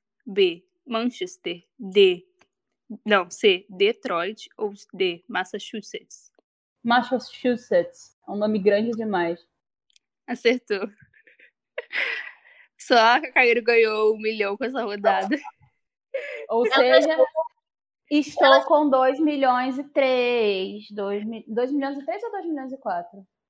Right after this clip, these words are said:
Speaker 3: Já era, então, pra gente.
Speaker 2: Não,
Speaker 1: Não.
Speaker 2: tem a terceira rodada.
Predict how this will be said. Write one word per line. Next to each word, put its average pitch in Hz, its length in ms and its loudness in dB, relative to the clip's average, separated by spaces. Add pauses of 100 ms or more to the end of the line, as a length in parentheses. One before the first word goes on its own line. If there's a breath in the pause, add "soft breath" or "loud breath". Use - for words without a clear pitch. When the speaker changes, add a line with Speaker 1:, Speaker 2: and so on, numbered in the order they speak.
(480)
Speaker 3:
Já 330 140 -4 (220)
era, 339 100 -6
então, 320 240 -4
pra 262 180 -6
gente. 240 560 -10 (800)
Speaker 2:
Não, 302 280 0
Speaker 1:
Não. 285 60 -4
Speaker 2:
tem 269 160 -2
a 262 40 -4
terceira 302 380 -2
rodada. 320 640 -4